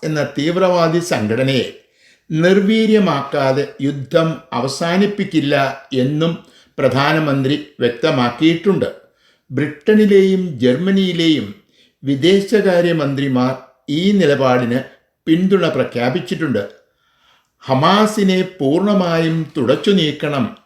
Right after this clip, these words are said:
എന്ന കാര്യത്തിൽ അമേരിക്കയ്ക്കും തർക്കമില്ല. എന്നാൽ നിരന്തരമായ ബോംബിങ്ങിലൂടെ സാധാരണക്കാരായ പൗരന്മാർ കൊല്ലപ്പെടുന്ന സ്ഥിതി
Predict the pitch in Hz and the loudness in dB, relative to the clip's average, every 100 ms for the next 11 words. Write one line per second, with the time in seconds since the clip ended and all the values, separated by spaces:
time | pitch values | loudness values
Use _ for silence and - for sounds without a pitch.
0 | - 123 180 190 131 123 120 127 120 123 | -6 -4 -2 0 0 0 -2 -4 -4 -6
1 | - _ _ 123 117 135 196 214 196 - | -14 _ _ -4 0 2 2 2 0 -4
2 | 131 131 131 131 135 104 - 139 110 98 | -8 -4 -4 -2 -4 -4 -4 -2 -4 -6
3 | - _ 120 120 120 151 170 - _ _ | -12 _ 0 2 2 0 -4 -12 _ _
4 | _ 127 127 139 190 202 208 208 185 160 | _ 0 2 4 4 4 2 0 0 -2
5 | 156 151 139 110 120 160 202 202 202 160 | 0 0 0 2 2 0 0 0 2 2
6 | 147 139 113 - _ _ _ _ - 151 | 2 0 -2 -6 _ _ _ _ -8 -4
7 | 120 135 151 180 196 196 196 196 175 165 | -2 -2 0 0 2 0 -2 0 0 2
8 | 156 147 143 143 120 117 147 147 143 113 | 2 2 0 0 0 0 0 -2 -4 -4
9 | 87 - _ _ _ _ 127 131 190 220 | -6 -14 _ _ _ _ -2 0 0 -2
10 | - 160 156 151 139 - 139 127 190 | -2 -2 -2 -6 -8 -6 -6 -4 -6